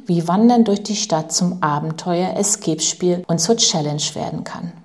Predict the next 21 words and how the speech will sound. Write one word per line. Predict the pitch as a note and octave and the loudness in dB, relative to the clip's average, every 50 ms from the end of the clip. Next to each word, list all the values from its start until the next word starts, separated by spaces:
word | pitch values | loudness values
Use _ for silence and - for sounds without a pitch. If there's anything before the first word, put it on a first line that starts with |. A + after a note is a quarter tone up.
| _ - | _ 2
Ein | F#3 F3 E3+ F3 E3+ E3+ E3+ E3 | 2 4 4 4 2 2 0 2
Hinweis | - A3+ A#3+ B3+ B3 A#3+ A#3 A3+ A#3 A3+ - | 6 6 8 8 8 8 8 6 6 4 0
von | - - F#3 F3 F3 | 0 0 0 0 0
einer | - D#3 D#3 D#3 D#3+ D#3+ | -2 -2 -2 -2 -2 -2
Kundin | - - - - A3 G#3+ A3 A3 G#3+ G#3 G#3 G3+ G#3 G#3 G3+ G3+ G3+ - - | -4 -4 -2 2 4 6 6 6 6 6 6 6 6 4 4 2 -2 -10 -10
brachte | - - F3+ E3+ - - - - E3 | -6 -4 -2 -2 -2 -2 -2 -2 0
mich | D#3+ D#3+ D#3 D#3 - - - - - | 0 0 -2 -4 -6 -8 -10 -8 -6
zu | - - - - F3+ D#3+ D#3 D3 - | -2 0 0 0 0 0 0 -2 -2
Caroline | - - F3+ D#3 D3 D#3 D3 D3+ D3 C#3+ D3 - - | -4 -2 0 0 0 0 -2 -2 -2 -4 -4 -4 -4
Heinemann, | E3 D#3+ F3+ F#3+ G3+ G#3 G#3+ A3 A3 A#3 C4+ D4 C#4 - - | -2 0 2 4 4 6 6 8 8 8 6 4 4 2 0
die | G3 F#3 | 0 0
kurz | F#3 - - B3 C4 - - - | 0 0 2 2 2 4 2 0
vor | - - - G#3 G3 | 0 0 0 0 2
dem | F#3 F3 D#3+ D#3+ D#3 D#3+ - - - - - - _ _ _ _ - | 2 0 0 0 -2 -4 -6 -12 -18 -20 -20 -20 _ _ _ _ -8
Abflug | G#3 G#3+ G#3 - - - - A3 G#3+ G#3+ G#3+ G#3+ G#3+ | -8 -8 -8 -14 -12 -6 0 4 6 6 6 6 4
oder | - - D#3+ D#3 - - | 2 -2 -2 -4 -6 -8
vor | - - - E3+ D#3+ | -6 0 2 2 2
der | F3 D3 E3 - | 2 0 0 0
Abfahrt | G3 A3 A3 - - - - G#3+ G3 F#3+ F#3+ G3 F#3+ G3 - | 0 0 -2 -4 -10 -4 -2 0 0 0 0 -2 -4 -6 -4
auf | - F3+ E3+ - - | -4 -4 -2 -2 -4
ihrer | E3 D#3+ E3 E3 D#3+ D#3 D#3+ D#3 D#3 | -2 -2 0 0 0 0 0 -2 -4